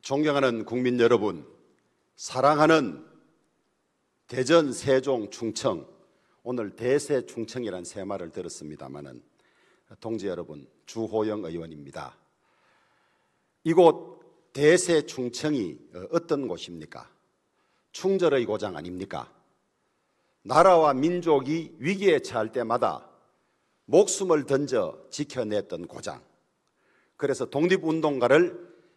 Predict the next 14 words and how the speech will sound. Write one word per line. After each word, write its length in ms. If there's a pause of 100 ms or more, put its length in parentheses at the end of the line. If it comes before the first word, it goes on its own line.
(180)
가장 600
배출한, 580
많이 320
배출한 440
곳이 400 (280)
이곳입니다. 680 (2000)
존경하는 680 (220)
당원 320
동지 260
여러분, 360 (800)
그런데 320
지금 500 (360)
우리 220
대한민국 640